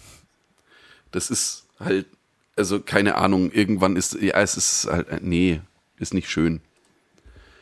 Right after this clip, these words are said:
Ich möchte das nicht. Ich glaub, ich nehme echt mein Bettzeug mit. Fuck it.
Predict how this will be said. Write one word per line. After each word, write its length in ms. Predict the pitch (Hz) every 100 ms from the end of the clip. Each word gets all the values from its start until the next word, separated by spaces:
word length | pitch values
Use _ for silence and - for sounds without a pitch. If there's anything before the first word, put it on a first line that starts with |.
| _ _ _ _ _
Ich 140 | - -
möchte 320 | 85 - -
das 220 | 85 -
nicht. 380 | - - - - - - - _ _ _ _ _ _ _
Ich 80 | _
glaub, 200 | 123 -
ich 140 | -
nehme 160 | - -
echt 160 | - -
mein 120 | 78
Bettzeug 400 | - - - -
mit. 200 | 82 - _ _ _ _ _ _ _
Fuck 240 | - -
it. 100 | 110